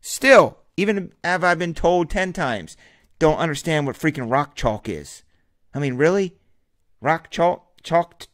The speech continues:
chalk rock? What the hell are you talking about? Rock chalk.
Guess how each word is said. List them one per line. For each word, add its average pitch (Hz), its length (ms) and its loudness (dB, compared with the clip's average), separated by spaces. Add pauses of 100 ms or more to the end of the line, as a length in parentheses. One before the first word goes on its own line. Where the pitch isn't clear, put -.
(100)
chalk - 300 -2
rock? 156 400 2
What - 680 -20
the 175 60 -10
hell 165 100 -6
are - 40 -6
you 151 40 -8
talking 143 300 -6
about? 95 200 -8 (3000)
Rock 113 360 -6
chalk. - 360 -4